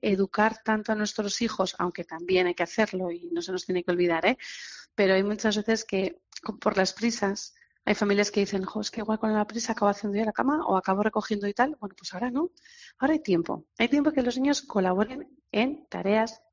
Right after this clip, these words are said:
y responsabilidades del hogar. Y no es que haya tiempo, es que es súper importante para ellos.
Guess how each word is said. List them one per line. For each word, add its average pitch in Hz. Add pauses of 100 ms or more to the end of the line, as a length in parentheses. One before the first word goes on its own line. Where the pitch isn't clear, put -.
y 208
responsabilidades 202 (140)
del 185
hogar. 175 (460)
Y 226
no 247
es 269
que 294
haya 247
tiempo, 208
es 240
que 285
es -
súper 220
importante 214
para 180
ellos. 170